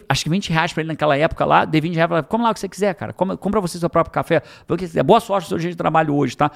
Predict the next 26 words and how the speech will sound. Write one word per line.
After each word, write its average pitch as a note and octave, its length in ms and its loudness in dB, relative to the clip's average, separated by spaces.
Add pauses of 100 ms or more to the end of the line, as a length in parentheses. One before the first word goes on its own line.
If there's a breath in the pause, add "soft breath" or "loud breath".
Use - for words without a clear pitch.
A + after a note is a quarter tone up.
(140 loud breath)
Ele, - 120 -6
"Tá G#3 120 0
bom, F3+ 140 2
obrigado." F#3+ 560 0 (180 loud breath)
Aí C3 120 0
já E3+ 100 2
levantou E3+ 340 4
pra E3 120 2
ir - 20 -10
comer, E3+ 300 2
porque G3+ 140 -2
não D3 100 0
tinha E3 100 -4
comida D3+ 240 -2
até D3+ 120 -4
aquela D3 200 0
hora, E3+ 340 4 (320 loud breath)
né? D3+ 100 -2
Embora G3+ 180 4
fosse - 240 0
cedo, A#3+ 260 4
mas D3+ 160 4
já C#3 80 2
tá D#3 120 2
acordado D3 420 4
trabalhando. D3+ 560 4